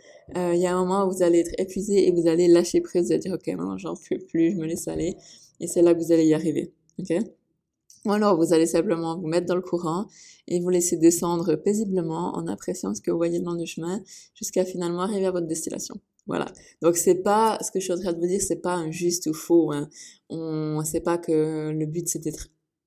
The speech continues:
enfin, théoriquement, oui, mais après, voilà, on est des humains et je sais pas si on va y arriver une fois, mais c'est d'être, euh, voilà, dans le lâcher prise total et dans la rivière, euh, euh, en, en appréciant et en se laissant aller à chaque fois. Oui, après,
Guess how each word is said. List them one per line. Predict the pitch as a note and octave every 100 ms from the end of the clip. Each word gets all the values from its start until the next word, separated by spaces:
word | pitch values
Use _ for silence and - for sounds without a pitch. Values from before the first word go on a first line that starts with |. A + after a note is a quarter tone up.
| _ _
enfin, | - D3+ D3+ - _ _
théoriquement, | F#3 G3+ F#3+ F#3+ E3+
oui, | E3+ F#3 F#3
mais | E3
après, | D3 - E3
voilà, | D#3 D#3+
on | D#3
est | D3+
des | D3+ D3+
humains | E3 E3 E3+
et | D#3 D#3
je |
sais | - E3
pas | D#3+
si | -
on | D#3
va | D#3
y |
arriver | D3+ D#3+ D#3
une | D#3+
fois, | F3+ F3+ - - - - -
mais | F3
c'est | E3+ F3
d'être, | E3+ F3 -
euh, | E3
voilà, | D#3 D#3+
dans | D3 D3
le |
lâcher | D#3 E3 E3
prise | - F3+
total | - D#3+ E3 E3 D#3+
et | -
dans | D3+ D3+
la | D3+
rivière, | - D#3 D#3+ D#3+ F3 D#3+
euh, | F3+ - _ - _ -
euh, | D#3 D3+
en, | C#3+ C#3+ D3
en | D#3
appréciant | D3+ D#3 F3 E3 E3 E3
et | D#3
en |
se | D#3
laissant | D#3 D3+
aller | D3 D#3 D#3+
à | D3+
chaque | - D3+
fois. | - E3 F#3 A#3+ - - _
Oui, | D#3+ E3 F#3 -
après, | D3 - - D#3